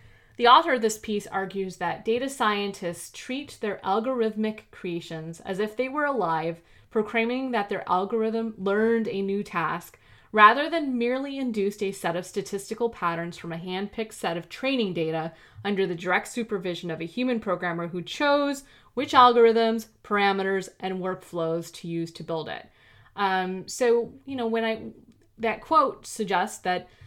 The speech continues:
you know, this is really a software application, and rather than the programmer programming a certain set of if-then statements, um, the machine tool, the, the software application, actually adapts to the data as it's being trained.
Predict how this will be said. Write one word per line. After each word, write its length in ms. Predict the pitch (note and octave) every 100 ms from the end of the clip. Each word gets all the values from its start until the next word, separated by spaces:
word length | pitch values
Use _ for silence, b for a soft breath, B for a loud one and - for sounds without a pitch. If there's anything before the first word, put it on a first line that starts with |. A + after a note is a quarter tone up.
| b b -
you 100 | G#3+
know, 140 | G3
this 260 | F#3+ A3 A#3
is 140 | -
really 240 | A3 A#3
a 40 | G#3
software 440 | G#3+ A3 A3+ G#3+
application, 600 | F3+ F3+ E3+ E3+ E3 G#3
and 140 | A3 F#3+
rather 300 | F3+ F#3 F#3
than 80 |
the 100 | F3+
programmer 720 | E3+ - F#3+ F#3+ F3 E3+ E3+
programming 800 | E3 G3 F#3+ F3+ F3 E3+ E3+ E3+ b b b
a 80 | F#3+
certain 320 | G3 G3 F3
set 220 | - F3+
of 160 | F3 E3+
if-then 480 | G3+ F#3+ F#3 F3 F3
statements, 760 | - F3+ F3 F3+ A#3+ D4 - -
um, 460 | F#3 F3+ F3+ F3+ b b b -
the 260 | G3+ G3
machine 640 | F#3+ F#3 - C4 B3 A#3+
tool, 480 | A3 G3+ F3+ G3 A3+
the, 280 | G#3 F3 E3 E3
the 80 |
software 440 | F3 B3 C4+ - F#3
application, 560 | F3+ F3 - F3+ - -
actually 380 | F3 - F#3 F3
adapts 640 | F3 F#3+ G3 - - -
to 120 | -
the 120 | F3+
data 360 | F3+ F#3+ F#3 E3+
as 220 | - E3
it's 160 | F3 -
being 240 | F3 E3
trained. 400 | D#3+ D4+ B3 E3+